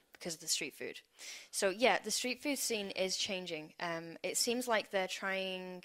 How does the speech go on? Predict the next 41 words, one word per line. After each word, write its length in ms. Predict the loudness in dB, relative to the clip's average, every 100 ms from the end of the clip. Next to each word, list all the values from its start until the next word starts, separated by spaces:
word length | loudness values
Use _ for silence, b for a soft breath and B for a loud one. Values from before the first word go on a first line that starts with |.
| -8
uh, 180 | -4 -4
to 140 | -2
take 320 | -2 -2 -4 -8
the 80 |
model 560 | -2 0 2 2 2 0
that's 160 | -2 -2
similar 320 | -2 -2 -4
to 140 | -4
the 80 | -6
hawker 320 | -4 -4 -4
centres 580 | -4 -4 -4 -4 -4 -4
in 80 | -6
Singapore. 540 | -6 -6 -6 -8 -8 -10 B B B B B
So 140 | 4
the 100 | 4
hawker 260 | 6 4 4
centres 460 | 0 -2 -2 -4 -4
is 100 | -2
basically 560 | -2 -2 -6 -4 -2
where 340 | 0 0 0 0
all 200 | 0 -2
of 120 | -2
the 260 | 0 2 2
street 360 | 0 0 -4 -4
food 260 | -6 -6
carts 480 | -2 2 4 2 -2
that 140 | -6
used 200 | -2 -2 -2
to 40 |
be 140 | -2
on 100 | -2
the 80 | -4
corner 380 | -6 -4 -2 -4
of 80 | -4
a 40 |
street, 460 | -4 -2 -2 -4 -6
what 140 | -6
we 80 | -6
call 220 | -4 -4
entire 420 | -4 -8 -8 -8
soi, 480 | -6 -4 -4 -4 -6